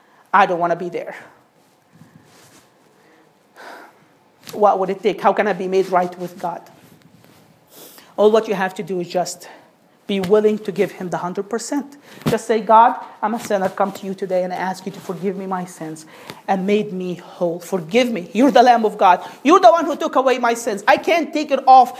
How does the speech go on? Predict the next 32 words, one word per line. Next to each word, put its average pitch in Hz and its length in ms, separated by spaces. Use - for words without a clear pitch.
of 269 220
my 277 180
shoulders 208 520
by 175 200
myself. 170 580
But 214 140
guess 262 160
who 240 160
can?" 156 360
John 226 260
one 208 180
twenty-nine. 190 560
"Behold 262 380
the 277 60
Lamb 262 240
of 220 120
God 226 200
who" 247 120
what? 220 440
"Takes 254 380
away 196 520
the 214 100
sin 208 300
of 185 140
the 190 80
world." 180 180
Who 349 140
can 302 160
take 320 180
your 277 80
sin 254 180
away? 175 380